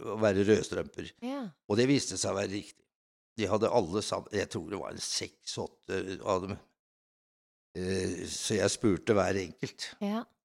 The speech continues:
Speaker 1: Eh, og det skulle jo selvfølgelig ikke ut. Men de hadde hatt problemer med menn.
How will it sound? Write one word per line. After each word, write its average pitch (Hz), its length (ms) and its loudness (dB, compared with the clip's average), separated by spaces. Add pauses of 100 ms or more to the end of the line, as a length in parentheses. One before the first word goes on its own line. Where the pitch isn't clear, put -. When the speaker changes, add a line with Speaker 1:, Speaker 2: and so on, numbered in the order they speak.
(520)
Speaker 1:
Eh, 92 380 -4 (220)
og 104 120 -6
det 104 120 2
skulle 98 240 2
jo - 40 -6
selvfølgelig 101 440 -2
ikke 107 300 0
ut. - 360 -6 (1000)
Men 98 120 -2
de 113 140 0
hadde 120 320 6
hatt - 240 -6
problemer 101 580 0
med 110 180 0
menn. 85 300 -8